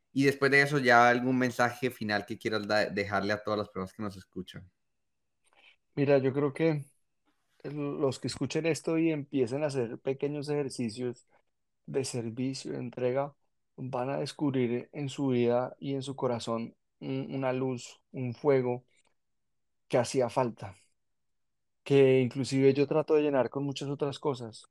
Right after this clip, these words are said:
Speaker 2: con películas, inclusive también, no sé, con cosas positivas, pero también con cosas nocivas y negativas, sin saber qué es lo que estoy buscando. Pero cuando yo empiezo a descubrir qué es el servicio quien me moviliza a mí,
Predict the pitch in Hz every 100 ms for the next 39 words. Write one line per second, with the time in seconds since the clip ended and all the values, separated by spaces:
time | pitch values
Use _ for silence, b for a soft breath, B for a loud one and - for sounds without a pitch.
0 | - 123 117 117 120 120 - 127 120 117
1 | 113 113 117 123 117 117 120 117 127 131
2 | 151 131 - - 127 139 135 170 156 -
3 | 143 180 156 135 127 120 127 156 139 151
4 | 151 123 135 127 147 151 139 - 127 120
5 | - _ _ _ _ _ _ - 170 143
6 | 156 147 139 175 185 160 143 139 - 147
7 | 131 _ _ 139 135 139 139 135 139 151
8 | 170 - 160 135 123 - 151 151 139 170
9 | 151 151 127 113 131 - 143 135 135 131
10 | 127 123 120 131 131 151 151 143 131